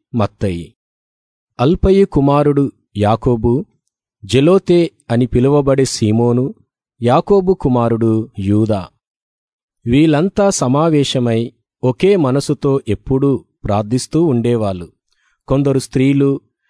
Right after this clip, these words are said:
యేసు తల్లి మరియా, యేసు సోదరులు కూడా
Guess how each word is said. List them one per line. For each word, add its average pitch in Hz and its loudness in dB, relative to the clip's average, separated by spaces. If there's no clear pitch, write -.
యేసు 156 0
తల్లి 143 0
మరియా, 123 0
యేసు 151 0
సోదరులు 135 0
కూడా 110 -2